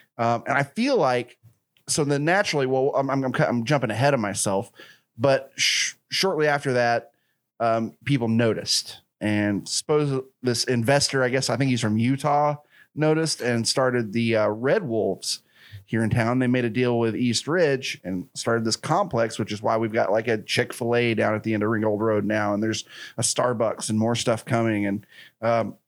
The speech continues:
you know, there, there's a Champies in East Ridge now. That's pretty cool. Like, I, I live in East Ridge, so I, I like all that stuff.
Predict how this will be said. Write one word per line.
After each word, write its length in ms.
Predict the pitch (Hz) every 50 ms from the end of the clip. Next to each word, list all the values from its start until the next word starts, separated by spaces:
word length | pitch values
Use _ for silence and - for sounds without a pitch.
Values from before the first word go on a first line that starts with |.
| _ _ _ _ _ _ _ _ _ _ _ _ _ _ _ _ _ _ _ _ _
you 100 | - 117
know, 80 | 113 110
there, 120 | 113 120
there's 160 | - 120 117 117
a 60 | 107
Champies 720 | - - 131 135 151 151 147 110 107 101 90 - - - -
in 140 | 104 101 92
East 240 | 104 104 92 - 107
Ridge 220 | 101 95 101 107
now. 260 | 104 92 87 82 87
That's 220 | 98 107 143 - -
pretty 260 | _ - 220 254 269
cool. 380 | - - 370 415 339 247 156
Like, 160 | 110 123 127 120
I, 80 | 120
I 240 | 143 160 147 104 120
live 200 | 127 143 151 180
in 60 | 165
East 200 | 165 170 165 -
Ridge, 200 | 190 185 165 113
so 80 | - 110
I, 240 | 117 120 107 - - - - - - - - - -
I 80 | 131 147
like 260 | 143 151 165 165 156
all 120 | 160 151
that 220 | 143 135 120 - -
stuff. 400 | - - 190 180 139 123 -